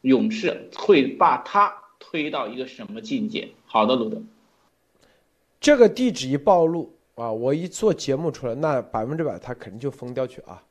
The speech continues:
Speaker 2: 那个百分之百封掉。但我们为什么要把这个爆出来？那是说白了，就告诉你，你这里我知道啊。那如果我手上没有别的地址，没有别的入口的话，就不会报这个入口，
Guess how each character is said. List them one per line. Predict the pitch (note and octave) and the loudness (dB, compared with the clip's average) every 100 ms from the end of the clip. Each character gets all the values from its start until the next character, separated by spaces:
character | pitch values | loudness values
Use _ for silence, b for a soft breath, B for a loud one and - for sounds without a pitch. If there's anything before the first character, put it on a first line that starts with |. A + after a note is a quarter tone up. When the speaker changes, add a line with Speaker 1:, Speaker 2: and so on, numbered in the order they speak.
| _ | _
Speaker 2:
那 | G#2+ | -14
个 | G#2 F#2+ _ | -14 -18 _
百 | - A#2 | -8 -6
分 | E3 | -6
之 | |
百 | D3 - | -10 -12
封 | - G#2 | -14 -18
掉。 | G2 _ _ _ _ _ _ _ - | -18 _ _ _ _ _ _ _ 2
但 | A3+ B3 | 4 6
我 | G#3 | 6
们 | F3 G#3+ | 6 6
为 | E4 F4 | 8 6
什 | - C#3+ | 4 2
么 | |
要 | E3+ F3 | 4 4
把 | A2+ | -2
这 | C3 | -6
个 | C3 | -4
爆 | E3 D3 | -2 -2
出 | - | -4
来？ | G2 _ _ - | -18 _ _ -12
那 | C#3+ F3+ - | -6 -6 -6
是 | - - _ b - | -12 -14 _ b -4
说 | F3+ E3+ | 0 2
白 | A2 | 0
了， | C3 | -4
就 | D#3 | -2
告 | - G3+ | 2 2
诉 | - A2 | 2 -10
你， | F#2 | -16
你 | B2 B2 G#2+ | -10 -10 -8
这 | - D#3 | -6 -8
里 | |
我 | G2+ E2 - | -8 -14 -18
知 | - C3 | -14 -10
道 | C#3 - _ _ _ _ _ _ _ | -10 -12 _ _ _ _ _ _ _
啊。 | - F2 | -20 -6
那 | B2+ | -2
如 | D#3 A3+ | 0 2
果 | G#3+ | 4
我 | G3 | 4
手 | E3+ C3 | 4 2
上 | E3 | 2
没 | D#3+ | 2
有 | F#3 | 2
别 | - - B2 | 0 0 2
的 | F3+ | 2
地 | G3 G3+ | -4 -8
址， | C#3+ | -10
没 | G#2+ D3 | -2 0
有 | G3 | 0
别 | - C3+ | 0 0
的 | D#3 | 0
入 | G3 G3+ | -2 -6
口 | A#2 | -8
的 | G#2 | -6
话， | A#2 | -6
就 | - B2 | -8 -16
不 | A#2 | -12
会 | C3 | -10
报 | - F#3 D3+ | -4 -2 -2
这 | C3 | -4
个 | B2+ | -10
入 | B2+ | -12
口， | A#2+ - | -18 -20